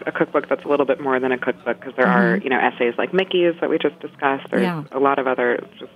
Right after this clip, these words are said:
Speaker 1: really powerful, amazing essays. There's list of resources. Um,
Speaker 2: Mm-hmm.
Speaker 1: but at the core of the book are this collection of recipes that are, um, just really great. And they're, you know, I wrote a few, but it's really mostly from these amazing contributors,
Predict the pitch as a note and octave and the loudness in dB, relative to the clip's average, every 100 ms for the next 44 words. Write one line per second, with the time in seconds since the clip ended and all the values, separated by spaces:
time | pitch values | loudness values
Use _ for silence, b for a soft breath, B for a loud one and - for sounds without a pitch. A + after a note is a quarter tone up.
0 | - C3+ C3 B2 A#2 A#2 A#2 B2+ A#2+ A#2+ | -4 2 2 2 0 0 -2 -4 -4 -4
1 | A#2+ A#2 A#2+ A#2+ A#2+ A#2 A2+ - G#2+ - | -4 -2 -2 -2 -2 0 -2 -2 -2 0
2 | G#2+ - A#2 C#3 C#3+ - B2+ - A#2+ A#2+ | -2 0 0 0 0 0 -2 0 0 0
3 | A2+ - C3 G#3 F3+ F3 G3 D4 B B | -2 -6 0 2 2 0 0 -2 B B
4 | - C3+ - C#3+ C3+ - - - C#4+ G3+ | -2 -2 2 0 0 -4 -2 2 2 0
5 | D3 B2+ - A2+ B2+ B2 A#2+ - - C3+ | 0 -2 -2 0 2 2 0 -2 -4 -8
6 | - - C#3 - C#3 D3 D3 A#2 A#2+ A2 | -6 -6 -2 -2 0 -2 -4 -6 -6 -6
7 | A#2 A#2 A2+ A2 A#2+ A#2 A2+ A#2 - - | -2 0 0 0 -2 -2 -6 -10 -16 -20
8 | - - - - - C#3 B2+ - A2+ A2 | -20 -16 -16 -16 -2 2 2 2 2 2
9 | G#2 B2 A#2 A2+ A2 B2 A2 G2+ B B | -2 -2 0 0 0 0 -2 -4 B B
10 | B B B C3 C3 B2+ A#2+ - - - | B B B 0 2 2 0 -4 -20 -20
11 | - - - A3 G3+ F3+ D3 B2 C3 - | -18 -10 2 4 4 2 0 0 -2 -4
12 | C#3 C3 B2+ B2 B2 B2 A#2+ - A#2 A2+ | 0 2 2 0 -4 -2 -4 -4 -4 -2
13 | A#2+ B2 A#2 A2+ G#2+ A2 A#2 A2+ G#2+ G#2+ | -2 0 0 0 -2 -6 -6 -2 0 0
14 | G#2+ A2+ | 0 0